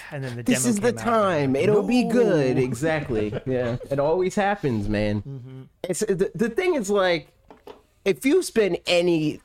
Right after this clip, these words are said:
Speaker 2: amount of time analyzing game trailers and release cycles and stuff like that, it is not hard to know what games will be good and bad. It's not hard.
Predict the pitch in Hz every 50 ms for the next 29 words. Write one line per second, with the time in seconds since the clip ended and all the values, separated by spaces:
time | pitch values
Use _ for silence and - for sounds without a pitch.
0 | _ _ 143 147 143 143 135 135 135 131 123 120 - - 139 127 123 123 120 120
1 | 113 110 - 101 120 127 131 123 123 120 120 120 117 117 123 117 110 107 123 123
2 | 123 127 120 - 139 123 120 120 120 120 120 117 120 120 117 107 113 107 101 98
3 | 104 117 135 135 - - 143 127 123 - 131 113 131 123 117 - 131 127 - 135
4 | 127 - 139 127 123 - 131 127 123 110 - - 98 101 98 110 120 127 135 131
5 | 117 - - - - 127 127 127 127 113 104 - - 117 98 98 101 104 117 120
6 | 113 113 107 104 104 - 107 107 117 113 110 120 104 101 110 104 98 98 113 113
7 | 123 135 135 131 143 143 151 160 190 185 135 98 87 - 80 101 98 - - 139
8 | 127 143 170 170 - 185 208 254 233 147 98